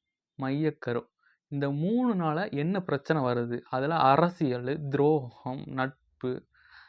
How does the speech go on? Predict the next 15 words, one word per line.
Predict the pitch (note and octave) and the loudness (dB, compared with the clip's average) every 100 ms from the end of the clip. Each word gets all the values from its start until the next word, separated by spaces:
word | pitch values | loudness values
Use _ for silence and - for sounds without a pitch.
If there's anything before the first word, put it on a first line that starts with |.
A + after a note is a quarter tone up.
| _ | _
எல்லாம் | - C3+ D3 | -2 0 0
கலந்து | C3 B2+ B2 C#3+ G#3 | 0 -4 -4 -6 -8
ஒரு | - C3 D#3 G3+ _ | -6 -6 -6 -10 _
படத்தை | B2+ B2 C3+ | -4 -2 -6
நம்மளுக்கு | A#2+ A#2 D#3 D#3+ _ | -6 -8 -10 -12 _
கொடுத்துருக்காங்க. | - A#2+ - A#2+ A#2 D3 F3+ _ _ _ _ _ - _ _ _ _ _ _ _ - | -10 -8 -10 -10 -12 -12 -14 _ _ _ _ _ -20 _ _ _ _ _ _ _ -6
சூரி | G#3 A#3+ A#3+ A3+ A#3+ - _ - | 2 2 2 0 -2 -6 _ 0
விடுதலை | D3+ G#3+ A#3+ G#3+ | 2 4 4 4
படத்துக்கு | F3 E3+ E3 D#3+ | 4 2 2 0
அப்புறம் | C#3+ D3+ G3 - - | 0 -2 -2 -6 -4
இதுலயும் | D#3+ F3+ E3 E3 G3 | 0 0 0 -2 -4
ஒரு | - C3+ C3+ C3 | -4 -4 -2 -4
ஹீரோவா | C3 E3 F3 D#3 C3+ C#3+ E3 | 0 2 2 2 0 -2 -4
தரமான | - C3 C3 C3 C3+ C3 B2 A#2+ | -4 -6 -4 -4 -4 -8 -8 -8
நடிப்பை | A#2+ B2 B2+ | -4 -4 -4